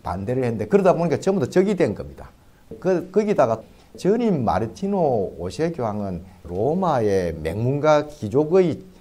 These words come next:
출신이었습니다. 콜로나 가문이라는 데인데 로마에서 굉장히 유서 깊은 가문이었어요. 그래서 자기가 교황을 할 때는 그 가문의 도움을 많이 받습니다. 그러다 보니까 가문에도 많은 근한과 또 성직 임명, 사람도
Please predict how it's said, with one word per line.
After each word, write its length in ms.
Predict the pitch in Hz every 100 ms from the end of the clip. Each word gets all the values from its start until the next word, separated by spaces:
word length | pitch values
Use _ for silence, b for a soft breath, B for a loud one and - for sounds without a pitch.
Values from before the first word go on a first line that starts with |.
| -
출신이었습니다. 840 | 123 - 107 78 - 71 65 - b b -
콜로나 580 | - 127 147 202 190 139
가문이라는 680 | 85 92 101 101 85 71
데인데 600 | 67 67 69 80 87 71 - b -
로마에서 460 | 95 135 131 -
굉장히 420 | - 90 151 151
유서 240 | 90 95 165
깊은 420 | 196 202 117 85 65 -
가문이었어요. 680 | - - 73 90 73 - 58 - b -
그래서 340 | 147 160 127 - B
자기가 600 | - 123 165 202 147 120 - - - -
교황을 320 | 104 123 135
할 200 | 165 170
때는 400 | 131 110 120 - B -
그 180 | 117 127
가문의 480 | - 101 139 185 185
도움을 320 | 185 208 95
많이 220 | - 78
받습니다. 540 | - - 80 73 69 -
그러다 240 | - 131 165
보니까 280 | 190 175 -
가문에도 640 | - 107 147 190 156 110 B B
많은 460 | 80 95 120 135 123 -
근한과 800 | - 160 143 117 98 95 85 82 - -
또 200 | 113 95 - - - -
성직 480 | - - 117 117 131
임명, 460 | 120 123 123 107 87
사람도 600 | - 101 117 120 113